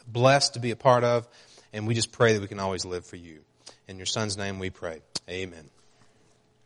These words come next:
All right, well, I want to, uh, share a little bit about myself first before we get going, just, uh, with a story.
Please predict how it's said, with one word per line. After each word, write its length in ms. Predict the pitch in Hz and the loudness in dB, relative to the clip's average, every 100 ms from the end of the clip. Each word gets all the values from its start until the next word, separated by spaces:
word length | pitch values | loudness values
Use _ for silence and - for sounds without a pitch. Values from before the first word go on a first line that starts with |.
| _ _ _ - - - _ - | _ _ _ -18 -18 -20 _ 6
All 160 | 139 | 10
right, 220 | 135 127 123 | 10 8 8
well, 160 | 147 | 8
I 80 | 160 | 10
want 260 | 190 190 - | 10 6 4
to, 280 | 175 156 | 4 8
uh, 140 | 147 135 | 8 8
share 200 | - 180 | 6 6
a 60 | 160 | 8
little 220 | 165 156 | 6 6
bit 200 | 151 143 | 6 6
about 320 | 131 143 127 | 8 8 8
myself 560 | 123 123 - 160 147 160 | 4 2 6 8 6 4
first 240 | 151 - | 2 0
before 260 | 127 160 143 | 0 4 4
we 120 | 127 | 4
get 160 | 131 | 0
going, 400 | 131 147 156 139 | 0 2 2 2
just, 260 | 120 131 - | 0 -2 2
uh, 140 | 127 120 | 2 2
with 100 | 117 | 0
a 60 | |
story. 540 | - - 208 170 123 | -2 6 8 8 6